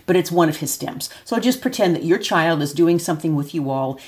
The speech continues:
There's a joy. It pushes adrenaline. It pushes a spike of, of wanting to do something, joy, and they'll hit their stem extra hard because that's their really strong neural pathway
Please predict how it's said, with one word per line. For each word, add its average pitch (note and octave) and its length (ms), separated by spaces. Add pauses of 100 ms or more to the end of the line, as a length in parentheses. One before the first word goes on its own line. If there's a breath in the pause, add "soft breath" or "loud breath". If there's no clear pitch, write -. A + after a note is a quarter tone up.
(140 loud breath)
There's D#3+ 240
a E3+ 60
joy. E3 680
It - 220
pushes F#3 380
adrenaline. G3 640 (160 loud breath)
It D3+ 160
pushes D#3+ 320
a C3+ 60
spike F3 500
of, C#3+ 300
of D3+ 200
wanting E3 260
to D#3+ 120
do E3+ 240
something, C#3+ 420 (200)
joy, E3 560 (280 loud breath)
and D#3+ 340
they'll F3+ 240
hit G#3 260
their E3+ 100
stem F#3 340
extra D#3 300
hard F#3 380
because F3 400
that's - 320
their E3 160
really E3 220
strong D#3+ 360
neural D3+ 240
pathway E3+ 680